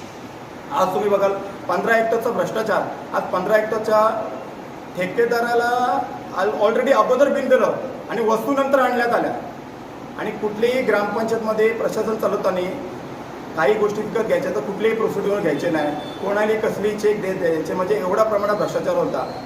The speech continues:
आता एखाद्या सदस्याने जर कर्मचाऱ्याला काम सांगितलं, "बाबा हे इथलं आमच्या वॉर्डचं साफसफाई कर रे, इथल्या गावातला प्रश्न हे कर," तर ते अजिबात एक एक दीड दीड महिना आमचं काम ऐकत नाही. म्हणजे जाणीवपूर्वक आमची कामं करायला सांगायची नाही का काय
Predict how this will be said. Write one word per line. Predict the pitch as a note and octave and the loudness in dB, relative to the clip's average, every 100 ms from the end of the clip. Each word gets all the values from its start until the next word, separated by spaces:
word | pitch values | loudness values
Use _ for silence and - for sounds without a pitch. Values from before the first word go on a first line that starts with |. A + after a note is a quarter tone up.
| C#3+ | -6
आता | D3 G#3+ G#3 | 0 0 2
एखाद्या | - E3 B3+ | 0 0 0
सदस्याने | - - A#3 A#3+ A3 D#3+ - - - - - C#3+ | 0 0 2 2 0 0 -4 -8 -12 -12 -12 -6
जर | - | -2
कर्मचाऱ्याला | - F#3+ G#3+ G#3+ A3+ A3+ | 2 2 2 2 0 2
काम | G#3+ G#3+ | 2 2
सांगितलं, | G3 G3+ G3 E3+ - | 0 2 2 2 0
"बाबा | F3+ G3+ | 2 4
हे | F3 G#3 G3+ | 4 2 2
इथलं | G3 | 0
आमच्या | F#3 G3+ | 0 0
वॉर्डचं | F#3 F3 G3 | 0 0 -2
साफसफाई | F3+ F3+ F#3+ G3 | -2 -2 -2 0
कर | F3 | 0
रे, | E3+ E3+ | 2 0
इथल्या | - - - A#2+ F3+ | 0 -4 0 2 4
गावातला | E3+ F3 F#3 | 4 2 0
प्रश्न | F#3 G3 | -2 -2
हे | F3 | -2
कर," | D#3 E3+ - - - - | 0 -2 -4 -10 -12 -8
तर | G#3+ - | -4 0
ते | |
अजिबात | G3 F#3+ A#3 G3+ A#3 A3+ | 2 2 0 0 0 2
एक | G#3 | 0
एक | A3+ G3+ | 0 0
दीड | G3 | 0
दीड | A#3 | 0
महिना | G3 F3 G3+ | 0 0 2
आमचं | F#3 F#3+ F#3 | 0 0 0
काम | F#3+ F#3 | 0 0
ऐकत | F3+ D#3+ | 0 0
नाही. | C#3+ | 0
म्हणजे | D3+ A3 | 0 0
जाणीवपूर्वक | F#3+ G3+ A3+ A#3+ B3+ - | 0 0 2 4 4 2
आमची | G3+ G3+ B3 | -2 -2 0
कामं | G#3+ A3+ | 2 2
करायला | G#3+ G3+ - | 2 2 2
सांगायची | G#3+ G3+ A3 A3+ | 0 0 0 0
नाही | A#3 A#3 | 0 0
का | A3 | -2
काय | G#3+ G#3+ A3 | 2 2 2